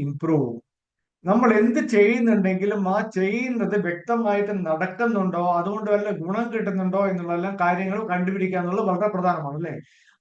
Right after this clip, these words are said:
അപ്പോൾ അത് measure and improve എന്നുള്ളത് വളരെ വളരെ വളരെ പ്രധാനമാണ്. എന്ത് മെഷർ ചെയ്യണം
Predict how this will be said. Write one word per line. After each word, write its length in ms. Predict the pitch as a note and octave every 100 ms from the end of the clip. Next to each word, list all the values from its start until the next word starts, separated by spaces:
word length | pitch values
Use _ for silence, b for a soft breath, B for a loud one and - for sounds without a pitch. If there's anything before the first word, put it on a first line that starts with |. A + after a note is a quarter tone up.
| E3
അപ്പോൾ 240 | A#3+ A#3 A3+ F#3+ G3
അത് 120 | A#3 G3 G3
measure 340 | F#3+ C4 C4+ G#3
and 140 | G3+ F#3+ F#3
improve 300 | G3 G3+ F#3+
എന്നുള്ളത് 300 | F3+ F3+ G#3 E3
വളരെ 300 | D#3+ E3+ F#3+ E3+
വളരെ 300 | D#3 D#3+ E3+
വളരെ 240 | D3+ D#3 - - D#3+
പ്രധാനമാണ്. 400 | D#3 D3+ D3 - _ _ _ _ _ _ _ - E3+
എന്ത് 160 | B3 C#4+
മെഷർ 220 | A#3+ A3+ G3+ F#3+
ചെയ്യണം 280 | F#3+ F#3